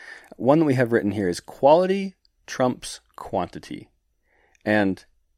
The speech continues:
I think there's a few different ways that this can be interpreted, right? But the, what we're trying to get across is that, like, a tailored preparedness, one that you take time to think through,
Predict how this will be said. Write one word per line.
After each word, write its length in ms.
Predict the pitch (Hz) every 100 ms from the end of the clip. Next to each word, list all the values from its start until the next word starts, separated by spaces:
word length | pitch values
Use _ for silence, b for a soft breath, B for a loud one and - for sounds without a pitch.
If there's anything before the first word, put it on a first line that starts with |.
| _ _ -
I 60 | 113
think 120 | 127
there's 120 | 123
a 100 | 113
few 260 | - - 139
different 260 | 135 98
ways 320 | 104 101 98
that 200 | 101 95
this 240 | 95 92 -
can 220 | 101 95
be 340 | 92 90 87
interpreted, 720 | 87 87 - 98 80 78 76 -
right? 280 | 95 87 85
But 100 | 82
the, 120 | 95 -
what 220 | - 110
we're 80 | 113
trying 300 | 107 131 110
to 60 | 95
get 260 | 92 - -
across 500 | - 98 82 90 -
is 220 | 95 92
that, 200 | 90 - B B B B B
like, 120 | 104
a 100 | -
tailored 800 | - - - 135 143 147 143 147 _
preparedness, 800 | - 107 - 92 85 80 - - _ _ _ _
one 240 | 107 107
that 140 | 107 98
you 220 | 101 95 _ _
take 260 | - 117 -
time 420 | - 98 95 90
to 120 | -
think 320 | - - 98
through, 480 | - - 90 85 85